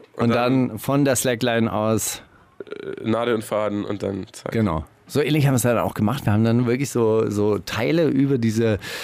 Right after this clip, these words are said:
Speaker 1: äh, Gerüst-, also, äh, diese Gerüstteile dann mit anderen Gerüstteilen noch verbunden. Und dort haben wir uns dann draufgelegt, gesichert von oben und haben dann von oben genäht.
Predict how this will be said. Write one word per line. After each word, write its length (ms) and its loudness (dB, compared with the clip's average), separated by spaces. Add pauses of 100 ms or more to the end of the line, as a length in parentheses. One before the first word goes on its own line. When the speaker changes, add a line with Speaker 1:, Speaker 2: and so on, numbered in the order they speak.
(140)
Speaker 1:
äh, 560 2
Gerüst-, 500 0
also, 320 0
äh, 280 0
diese 240 -4
Gerüstteile 500 -2
dann 260 2
mit 280 0
anderen 260 0
Gerüstteilen 460 0
noch 120 2
verbunden. 540 0
Und 200 2
dort 260 0
haben 100 4
wir 180 0
uns 200 0
dann 160 2
draufgelegt, 640 -2
gesichert 440 0
von 200 0
oben 380 2
und 180 0
haben 160 2
dann 160 2
von 320 0
oben 360 2
genäht. 460 -2